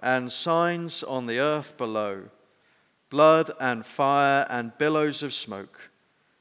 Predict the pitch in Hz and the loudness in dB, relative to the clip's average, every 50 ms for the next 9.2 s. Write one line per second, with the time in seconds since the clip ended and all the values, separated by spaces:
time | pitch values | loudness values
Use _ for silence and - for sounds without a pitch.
0 | _ _ _ _ _ _ _ _ - 113 - - 165 165 175 180 175 160 151 127 | _ _ _ _ _ _ _ _ -10 -6 -4 0 2 2 2 2 0 -2 -2 -2
1 | 135 131 - 147 143 143 139 131 - 131 110 - 139 135 139 139 139 139 - 135 | -4 -6 -4 -2 -2 -2 -2 -4 -8 -12 -8 -2 0 0 0 0 -4 -6 -8 -8
2 | 131 127 - - - - - - 131 127 123 123 123 135 147 160 170 170 165 165 | -8 -8 -6 -8 -10 -10 -6 -4 -4 -2 -2 -4 -6 -6 -4 -2 -2 -2 -4 -6
3 | 151 - - 117 - 117 113 110 104 104 107 104 - - _ _ _ _ _ _ | -8 -10 -12 -14 -10 -6 -4 -2 -2 -2 -4 -6 -10 -20 _ _ _ _ _ _
4 | _ _ _ - 120 117 - 139 127 123 120 117 - - 156 156 151 151 147 147 | _ _ _ -12 -12 -10 -8 -6 -6 -6 -6 -8 -6 -4 -4 -2 -2 -2 -4 -4
5 | 151 120 123 123 - 120 113 - 131 139 147 147 156 143 - - - - 131 123 | -4 -6 -8 -8 -8 -10 -12 -8 -6 -2 -2 -2 -2 -2 -6 -14 -16 -10 -10 -10
6 | 117 113 - 135 135 139 143 143 139 139 139 131 123 - - - 135 131 143 156 | -10 -10 -8 -6 -4 -2 -2 -2 -2 -2 -2 -4 -4 -6 -8 -4 -2 0 0 0
7 | 156 147 151 127 107 104 104 101 95 95 95 - - _ _ _ _ _ _ _ | 0 -2 -4 -10 -10 -10 -10 -12 -14 -14 -16 -18 -20 _ _ _ _ _ _ _
8 | _ _ _ _ _ _ _ _ _ - - 123 120 127 135 156 165 160 175 165 | _ _ _ _ _ _ _ _ _ -12 -8 -6 -2 2 2 2 2 0 -2 -2
9 | 156 160 170 170 | -2 -2 -4 -6